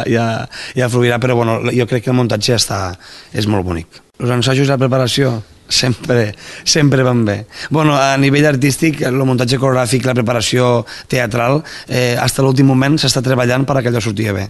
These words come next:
no? I ara, de fet, a l'octubre a comencem, bueno,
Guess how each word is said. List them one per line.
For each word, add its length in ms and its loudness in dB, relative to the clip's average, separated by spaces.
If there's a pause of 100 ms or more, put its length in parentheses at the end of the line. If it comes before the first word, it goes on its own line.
no? 140 0 (340)
I 100 2
ara, 220 0
de 100 0
fet, 300 -2
a 240 0
l'octubre 460 -2 (260)
a 80 -4
comencem, 560 -2
bueno, 320 -2